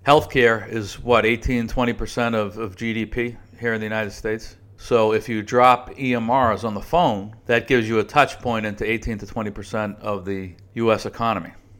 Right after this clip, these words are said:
And if we can put, if we can empower the consumer as it relates to healthcare, give us choice, give us access to data, let us shop for healthcare, we can start to break down some of the walls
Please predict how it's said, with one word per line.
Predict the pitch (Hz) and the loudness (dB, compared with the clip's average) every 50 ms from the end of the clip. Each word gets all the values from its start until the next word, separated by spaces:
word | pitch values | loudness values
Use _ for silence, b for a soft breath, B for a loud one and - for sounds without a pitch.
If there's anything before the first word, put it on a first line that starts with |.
| _ _ _ - | _ _ _ -8
And | 110 107 110 | -4 -4 -4
if | 107 - - | -4 -4 -6
we | 131 | -6
can | 127 - 127 117 | -4 -4 -6 -4
put, | - - - 135 120 107 - - - _ _ _ _ _ - | -4 -2 0 2 2 0 0 -6 -18 _ _ _ _ _ -20
if | - - - | -14 -10 -8
we | 127 113 | -6 -4
can | 131 123 | -2 -2
empower | 113 104 101 - - 127 131 131 131 131 131 | -2 -4 -6 -2 2 4 4 6 6 6 4
the | 113 107 | 2 0
consumer | - 107 101 - - - 123 127 139 147 147 - - | -4 -8 -12 -10 -8 -6 -6 -6 -6 -8 -8 -8 -8
as | 117 107 | -6 -4
it | 123 113 | -4 -4
relates | 113 123 127 127 123 127 | -2 -2 -2 -4 -4 -6
to | - 123 117 | -8 -8 -4
healthcare, | 123 120 127 - - - 147 139 - - - - - - | -4 -4 -6 -6 -8 -8 -8 -8 -10 -14 -20 -20 -8 -2
give | 117 123 110 | -2 2 4
us | 120 120 110 - - | 4 4 4 2 -2
choice, | - - 139 123 120 117 107 - | -4 0 4 6 6 4 4 0
give | - 127 117 | -4 -4 -4
us | 117 107 - 123 | -4 -2 0 2
access | 113 113 110 - - 113 - | 2 2 2 0 -6 -10 -8
to | - 117 | -8 -6
data, | 104 113 110 110 110 107 107 107 107 107 - - - - - _ - | -2 0 2 2 4 2 2 0 -2 -6 -12 -20 -20 -20 -20 _ -6
let | 110 110 117 113 | -2 0 2 4
us | 117 107 - | 2 2 0
shop | - - 117 110 110 107 | 0 2 4 4 4 2
for | - - 110 | 0 -4 -4
healthcare, | 92 107 107 104 104 - - - 110 104 104 | 0 0 0 0 0 -4 -4 -2 0 0 0
we | 104 | -2
can | 98 - | -4 -6
start | - - 127 113 107 | -4 -2 -2 -2 -2
to | - | -4
break | 92 87 113 110 110 107 - | -2 0 2 2 2 2 2
down | - 117 110 107 107 104 | 2 4 4 4 2 0
some | 104 - 117 107 104 | -4 -6 -6 -4 -2
of | 98 | -2
the | 95 | -2
walls | 92 92 110 120 117 107 90 90 90 92 - - - - | 0 0 0 0 2 0 0 -2 -6 -8 -10 -16 -20 -20